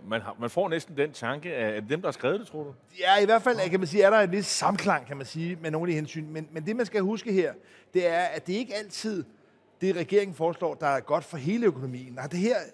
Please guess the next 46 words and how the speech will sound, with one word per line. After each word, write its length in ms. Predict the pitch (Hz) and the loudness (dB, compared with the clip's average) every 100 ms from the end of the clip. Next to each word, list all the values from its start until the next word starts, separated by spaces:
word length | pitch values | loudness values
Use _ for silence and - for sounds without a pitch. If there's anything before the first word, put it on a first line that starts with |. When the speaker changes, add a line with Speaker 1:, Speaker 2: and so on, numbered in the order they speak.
| - | -4
Speaker 2:
og 120 | 147 | -4
det 60 | 214 | -2
er 40 | |
i 20 | 214 | 0
hvert 160 | 190 | 0
fald 120 | 190 | 2
den 120 | 190 185 | 0 4
måde, 160 | 190 | 4
jeg 100 | 175 | 4
har, 120 | 185 | 4
synes, 220 | 147 180 170 | -2 -6 -2
jeg 80 | |
har 60 | 160 | -2
fået 200 | 135 147 | 0 -2
det 80 | 117 | -2
forklaret 380 | 123 151 156 135 | -8 -6 -6 2
bedst 320 | 160 160 - - - | 2 2 -6 -14 -6
med 100 | 151 | 0
det 100 | 170 | 2
her 60 | |
udspil. 420 | 147 143 - 131 - _ _ - | 2 0 0 -6 -6 _ _ 0
Det, 140 | 220 | 2
regeringen 440 | 214 220 208 196 | 2 0 -2 -2
vil 140 | 170 180 | 0 0
med 100 | 180 | -2
at 80 | 151 | -6
skære 220 | 165 147 | -4 -6
over 240 | - 185 175 | -6 -6 0
uddannelser, 480 | 156 156 127 113 120 | 0 0 -6 -8 -10
det, 160 | 135 | -8
det 60 | 180 | -4
er 40 | |
noget, 220 | 214 208 | 0 2
der 60 | 214 | 0
vil 140 | 170 | -2
gøre 200 | 139 131 | -4 -4
godt 340 | 113 160 165 - | -2 -4 -6 -8
på 100 | 123 | -8
statsfinanserne. 760 | - 196 - 190 143 - 143 123 _ - - | -4 -4 -4 -6 -6 -8 -8 -8 _ -14 -4
Man 160 | 151 | -2
vil 80 | 143 | -2
få 140 | 113 123 | -4 -4
mere 160 | 123 | -2
arbejdskraft, 680 | 117 175 196 - 170 147 - | 0 0 -2 -4 -4 -4 -6
øh, 360 | 156 147 127 123 | -4 -2 -2 -2
ud. 220 | 175 175 | -4 -6